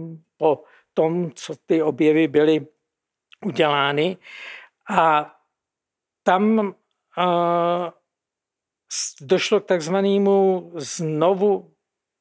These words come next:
objevení Mendlových zákonů, se to, mm, tomu se říká. Je to, je to samozřejmě velmi unikátní záležitost. V té době,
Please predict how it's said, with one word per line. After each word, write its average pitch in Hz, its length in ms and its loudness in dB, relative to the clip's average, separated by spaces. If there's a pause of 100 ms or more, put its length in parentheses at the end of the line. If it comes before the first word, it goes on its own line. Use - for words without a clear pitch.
objevení 175 920 0 (460)
Mendlových 156 640 -2
zákonů, 139 560 -2
se - 160 -6
to, 170 400 0
mm, 165 720 -12
tomu 156 240 -4
se 180 200 -2
říká. 175 600 -2 (680)
Je 165 200 2
to, 180 680 2
je 156 160 -4 (180)
to 180 120 -4
samozřejmě 170 720 -2
velmi 165 360 -2
unikátní 170 680 -2
záležitost. 139 1120 -2 (220)
V - 180 -14
té 196 160 -10
době, 180 480 0